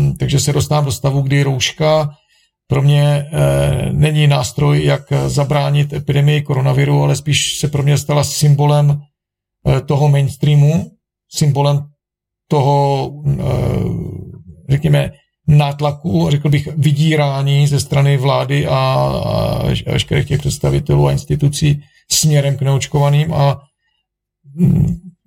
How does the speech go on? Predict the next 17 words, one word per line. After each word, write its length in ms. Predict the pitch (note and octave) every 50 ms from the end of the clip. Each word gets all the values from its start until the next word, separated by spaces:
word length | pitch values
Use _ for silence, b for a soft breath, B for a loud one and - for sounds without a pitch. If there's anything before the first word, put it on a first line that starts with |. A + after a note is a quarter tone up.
| F#3 F3+ F3+ - - - - -
nátlak 500 | D3 C#3+ C#3 C#3 D3 D3+ - E3 D3+ D3+
a 60 | D#3
vydírání 880 | C#3+ C#3+ C#3+ - D3+ D3+ D#3 D3 D3 C#3+ C#3+ C#3+ C#3+ D3 D3 D3 D3 D3+
nějaký 300 | D3 C#3 C#3 C3+ D3 D3
skupiny 380 | - - - C#3+ - D3 D3+ D3+
lidí 600 | D3 C#3+ C#3+ D3 D3 D3 D3+ D#3 D#3+ F3 - b b b b b b b -
je 100 | C3+ C#3
pro 160 | - C#3+ C#3+
mě 180 | C#3 C#3 C#3 C#3
naprosto 380 | C3+ - C#3 A#2+ - - D3+
neakceptovatelný, 960 | C#3 C3 B2+ - - D3+ C#3+ - D3 C3+ C3+ C#3+ D3+ C#3+ C#3+ C#3+ C#3 C#3+ D3
takže, 380 | C#3+ C#3+ C#3 B2 C3 C#3 C#3+ C#3+ -
mm, 380 | - D3+ C#3+ C#3+ C#3+ D3 D3 - B B B _ _ _
pro 120 | - - C3
mě 140 | C#3 C#3
teď 160 | C#3+ C#3 - -
je, 120 | D3+